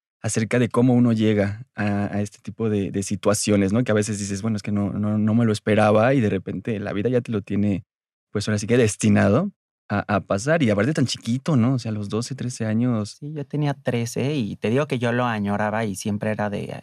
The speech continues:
Speaker 2: decirle a mis papás, "Es que quiero ser cantante, actor, quiero ser cantante, actor, quiero ser".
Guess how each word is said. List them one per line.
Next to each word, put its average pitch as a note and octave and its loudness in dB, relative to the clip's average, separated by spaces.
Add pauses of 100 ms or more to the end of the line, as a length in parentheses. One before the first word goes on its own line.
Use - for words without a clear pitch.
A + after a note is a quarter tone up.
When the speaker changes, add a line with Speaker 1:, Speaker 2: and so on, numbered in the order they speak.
Speaker 2:
decirle G#2+ -6
a A2 0
mis G#2 -6
papás, G#2 -8
"Es A#2 -8
que - -14
quiero A2+ -4
ser A2 -6
cantante, G#2 -8
actor, - -12
quiero - -8
ser G#2 -8
cantante, A2 -10
actor, - -12
quiero A#2 -4
ser". A#2+ -4